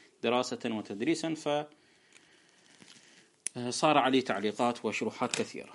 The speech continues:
لكن إحنا راح نقول إلى أهمها. أهم هذه الشروحات، هاي الشروحات نقسمها إلى قسمين: شروحات موسعة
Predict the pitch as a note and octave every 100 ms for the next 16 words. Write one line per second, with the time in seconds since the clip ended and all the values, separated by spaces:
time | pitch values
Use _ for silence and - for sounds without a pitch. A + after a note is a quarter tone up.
0 | - - - - - - - - - E3+
1 | F#3 F#3 F3+ F3+ E3+ E3+ D#3+ - D#3 B2+
2 | D#3 D3+ D3 D3+ - A#2+ A#2 - G#2+ -
3 | - _ - - F3+ D3+ A#2+ G#2 - F2
4 | - - - - F3+ F3 F3+ D#3 D3+ D3+
5 | C#3 - - D3 B2 A#2 - - - -
6 | _ _ _ _ _ _ _ _ _ _
7 | _ _ _ - D3 C#3+ C3+ D#3 - D3
8 | C#3 D3+ - C3 C3 B2